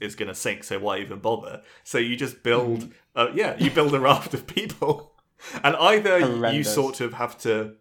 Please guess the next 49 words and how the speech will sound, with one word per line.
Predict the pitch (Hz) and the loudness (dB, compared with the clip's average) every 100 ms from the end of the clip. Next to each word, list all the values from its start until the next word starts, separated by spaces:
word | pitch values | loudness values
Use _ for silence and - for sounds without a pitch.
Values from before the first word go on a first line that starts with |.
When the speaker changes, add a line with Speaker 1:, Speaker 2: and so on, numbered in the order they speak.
| _ _ _ | _ _ _
Speaker 1:
uh, | 127 | -8
they, | 107 113 135 | -4 -6 -6
like, | 131 113 - | -6 -6 -4
people | 147 123 | -4 -2
on | 117 | -4
the | 120 | 0
edges | 107 107 113 | -2 0 -2
have | 120 - | -2 -4
to | 107 | -8
paddle, | 107 104 110 139 - - | -2 -2 0 -4 -6 -8
like, | 104 - - 113 | -8 -8 -12 -8
they | 101 | -4
have | 110 | -4
to | - | -6
swim | 117 117 110 | -6 -2 -2
Speaker 2:
Mm. | 110 | 0
Speaker 1:
with | 107 | -2
one | 104 104 | -2 -2
arm, | 101 101 139 147 - - - | -2 -4 -4 -10 -20 -20 -6
or, | 120 117 107 | 0 0 0
or | 113 107 | -2 -2
you | 104 | -2
just | 104 101 | -6 -6
have | 101 | -6
an | 101 | -6
outboard | 92 78 95 | -6 -8 -12
motor. | 92 92 - 95 - | -8 -10 -10 -14 -16
<laughs> | _ _ _ _ _ _ _ _ _ _ - - - - - 339 381 311 | _ _ _ _ _ _ _ _ _ _ -12 -12 -8 -2 0 0 4 6
Speaker 2:
And | 294 | 6
everyone's | - 143 139 | 4 2 0
job | 143 | 0
is | 135 | -2
just | - | -2
to | 135 | -2
lie | 120 120 117 113 | 0 0 0 0
there, | 107 101 | -2 -2
like | 107 147 | 0 0
Elastigirl. | 135 117 117 107 107 107 | 0 -2 -2 -8 -6 -4
Speaker 1:
Yeah, | 165 156 98 - _ | -2 -2 -4 -10 _
yeah. | 208 156 - - - | -6 -6 -8 -12 -4
Speaker 2:
But | 160 | 0
I | 160 | 2
don't | 165 190 196 | 4 2 0
think | 202 196 | -2 -6
you'd | 175 | -6
make | 170 160 | -6 -6
it | |
to | - 139 | -6 -4
America | 127 123 110 - 92 80 | -2 -2 -2 -4 -10 -10